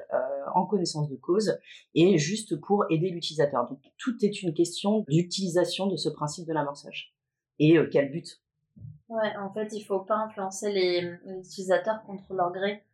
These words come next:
Speaker 2: Il faut accompagner leurs décisions, mais ils doivent rester maîtres, euh, de leurs décisions pour que ça soit justement, euh,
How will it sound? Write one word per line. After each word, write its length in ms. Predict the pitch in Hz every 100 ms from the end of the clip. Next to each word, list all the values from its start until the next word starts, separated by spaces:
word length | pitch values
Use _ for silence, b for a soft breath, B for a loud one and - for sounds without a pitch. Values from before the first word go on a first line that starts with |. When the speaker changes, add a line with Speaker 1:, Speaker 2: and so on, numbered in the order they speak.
| _ _ _ _ _ -
Speaker 2:
Il 100 | -
faut 280 | 202 190 -
accompagner 540 | 190 226 214 208 220
leurs 180 | 226 202
décisions, 560 | 196 190 202 202 233 233
mais 160 | 196 185
ils 40 |
doivent 220 | 190 190
rester 320 | 190 185 - 180
maîtres, 420 | 185 190 196 -
euh, 260 | 165 160 160
de 60 | 170
leurs 220 | 165 170
décisions 500 | 175 - 185 185 185
pour 160 | - -
que 60 |
ça 80 | 175
soit 240 | 180 190
justement, 640 | 190 202 - 190 185 190
euh, 40 | 190